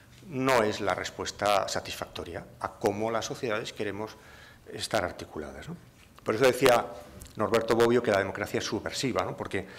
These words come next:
porque altera la estratificación, eh, tradicional del poder y pone en cuestión lo que ha sido natural. Aquí siempre ha sido natural una cierta desigualdad. Bueno, pues a lo mejor resulta que no nos gusta esa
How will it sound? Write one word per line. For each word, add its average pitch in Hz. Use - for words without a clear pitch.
porque 104
altera 117
la 127
estratificación, 113
eh, -
tradicional 107
del 113
poder 220
y 131
pone 156
en 135
cuestión 147
lo 110
que 117
ha 107
sido 123
natural. 123
Aquí 139
siempre 190
ha -
sido 156
natural 143
una 143
cierta 131
desigualdad. 110
Bueno, 156
pues -
a 104
lo 107
mejor 113
resulta 160
que 120
no 135
nos 117
gusta 113
esa 104